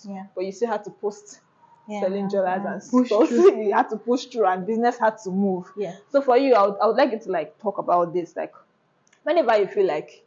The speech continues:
Speaker 2: you are discouraged, what's the first thing that comes to your mind? What do you do? What's the first step that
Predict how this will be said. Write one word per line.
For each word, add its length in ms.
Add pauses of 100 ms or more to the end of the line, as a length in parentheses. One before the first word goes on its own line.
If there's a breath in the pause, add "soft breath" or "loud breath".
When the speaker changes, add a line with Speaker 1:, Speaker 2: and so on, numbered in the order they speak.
Speaker 2:
you 120
are 40
discouraged, 580
what's 200
the 80
first 280
thing 100
that 160
comes 240
to 80
your 60
mind? 260
What 300
do 80
you 200
do? 220
What's 320
the 140
first 360
step 240 (580)
that 180